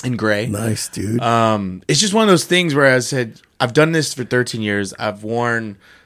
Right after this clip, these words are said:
Speaker 1: I've worn a singlet. I've worn long tights. I've worn baggy pants. I've worn baggy shorts. I've worn jeans. I, I've been doing the jeans thing for a year now as a heel. And now I'm just like, "You know what? If I'm gonna do this, I have to do it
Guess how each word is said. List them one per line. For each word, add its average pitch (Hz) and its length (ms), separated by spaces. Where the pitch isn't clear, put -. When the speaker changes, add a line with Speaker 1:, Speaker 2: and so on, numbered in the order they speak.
Speaker 1:
I've 107 100
worn 139 160
a 139 60
singlet. 127 400
I've - 80
worn 120 240
long 117 200
tights. 110 460
I've 101 160
worn 110 200
baggy 107 280
pants. 101 600
I've 98 160
worn 101 220
baggy 104 280
shorts. 101 640
I've 98 140
worn 107 200
jeans. 113 760
I, 107 160
I've 107 140
been 113 140
doing 110 180
the 104 60
jeans 110 340
thing 107 180
for 104 160
a 101 60
year 107 240
now 98 260
as 92 140
a 90 40
heel. 101 400
And 101 180
now 107 180
I'm 107 80
just 104 140
like, 101 200
"You 110 40
know 117 80
what? 139 300
If 120 160
I'm 117 80
gonna 131 300
do 139 180
this, 110 480
I - 60
have 110 280
to 117 100
do 107 260
it 104 160